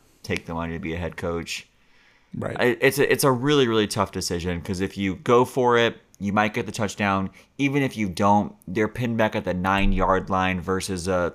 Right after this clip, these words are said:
Speaker 1: touchback to get up at the twenty-five. At that point, you're in the range for a safety that might end the game. There's a lot of reasons to do it.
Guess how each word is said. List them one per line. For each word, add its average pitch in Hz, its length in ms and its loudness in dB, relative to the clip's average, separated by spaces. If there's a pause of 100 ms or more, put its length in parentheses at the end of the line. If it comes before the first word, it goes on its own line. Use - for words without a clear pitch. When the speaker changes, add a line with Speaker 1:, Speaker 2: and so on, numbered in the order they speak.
Speaker 1:
touchback 90 500 -2
to 90 60 -8
get 90 160 -4
up 90 80 -8
at - 60 -16
the - 60 -10
twenty-five. 95 680 0 (260)
At 101 140 -2
that 104 180 2
point, 104 260 0
you're 98 200 0
in 92 60 -2
the 92 80 -4
range 90 280 -4
for 90 140 -6
a 82 60 -6
safety 107 540 0
that 107 120 0
might 104 200 0
end 101 160 -2
the 95 80 -4
game. 90 380 -4 (360)
There's 113 160 -2
a 123 40 0
lot 123 240 4
of 104 140 -2
reasons 104 380 -2
to 92 80 -8
do 101 260 0
it. 98 240 2